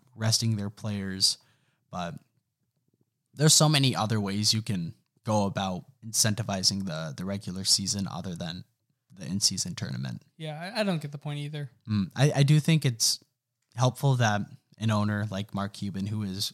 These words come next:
Speaker 1: you know, very vocal, um, has already publicly spoken out against this. I'm sure he's not the only one who feels that there's no need
Speaker 2: Mm-hmm.
Speaker 1: for an in-season
Speaker 2: Like,
Speaker 1: tournament,
Speaker 2: if I'm
Speaker 1: but
Speaker 2: Philadelphia, why would I wanna risk the most injury-prone
Speaker 1: Mm-hmm.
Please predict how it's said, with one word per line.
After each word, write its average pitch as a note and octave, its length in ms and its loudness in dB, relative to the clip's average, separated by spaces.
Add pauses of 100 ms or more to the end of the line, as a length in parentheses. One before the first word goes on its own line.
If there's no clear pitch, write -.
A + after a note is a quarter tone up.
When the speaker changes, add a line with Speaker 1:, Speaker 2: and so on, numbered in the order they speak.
Speaker 1:
you F#2+ 100 -14
know, E2+ 240 -12
very F#2+ 280 -8
vocal, F#2 500 -10 (500)
um, D2 360 -6 (640)
has A2+ 180 0
already F#2+ 400 -2
publicly A2 640 -4
spoken G#2+ 400 0
out G#2 160 0
against G#2+ 340 -2
this. A2+ 200 0
I'm G2 100 -4
sure G2+ 200 -4
he's G2 180 0
not F#2+ 200 -6
the F#2 120 -8
only F#2+ 200 -4
one G2 260 -4
who E2+ 300 -12 (540)
feels F#2 600 -2 (440)
that G2 120 -10
there's G2 220 -4
no F#2 140 -2
need D#2+ 160 -8 (160)
Speaker 2:
Mm-hmm. D3+ 60 -2 (460)
Speaker 1:
for C#3 80 -2
an C3 100 2
in-season C3 520 2
Speaker 2:
Like, C3 60 0
Speaker 1:
tournament, C3+ 440 2
Speaker 2:
if A3 160 -8
I'm A3 80 -2
Speaker 1:
but - 80 -6
Speaker 2:
Philadelphia, D#3+ 540 -4
why D3 180 -4
would D#3 100 -4
I D#3 60 0
wanna D3 300 -4
risk C#3 420 -10
the D#3 240 -4
most D#3+ 380 -6
injury-prone D3 1160 -6
Speaker 1:
Mm-hmm. A2+ 340 4